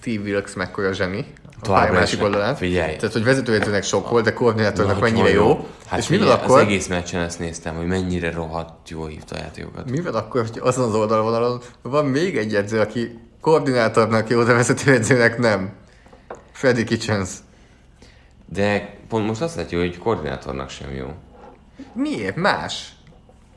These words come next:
Speaker 1: Igen, nem mennek a játékhívások, értem. Lépjünk
Speaker 2: Nem,
Speaker 1: tovább.
Speaker 2: nem, mi-, nem, kifullad. Tehát ugye például tavaly volt egy mutató, hogy tavaly Baker Mayfield két és fél másodpercnél hosszabb passzjátékoknál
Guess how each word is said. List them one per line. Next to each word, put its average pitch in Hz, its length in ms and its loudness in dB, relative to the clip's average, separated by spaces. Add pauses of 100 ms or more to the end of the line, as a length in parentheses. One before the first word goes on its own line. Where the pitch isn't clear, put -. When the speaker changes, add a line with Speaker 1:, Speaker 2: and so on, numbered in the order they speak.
(840)
Speaker 1:
Igen, 151 320 2
nem 131 140 2
mennek 110 320 -2
a 110 40 -4
játékhívások, 104 680 -2
értem. 110 340 0
Lépjünk 160 380 0
Speaker 2:
Nem, 127 120 4
Speaker 1:
tovább. 151 200 6
Speaker 2:
nem, - 80 -6 (140)
mi-, 131 120 4
nem, 135 240 4
kifullad. 92 580 0
Tehát - 280 -20
ugye 123 180 2
például 123 260 4
tavaly 147 600 4
volt 131 300 0 (420)
egy 85 100 -6
mutató, 127 400 -2
hogy 123 140 -2
tavaly 127 260 0
Baker 110 340 -2
Mayfield 101 400 -2
két 113 200 -6
és 92 140 -6
fél 104 120 -4
másodpercnél 92 580 -4
hosszabb 95 300 -6
passzjátékoknál 113 1080 -4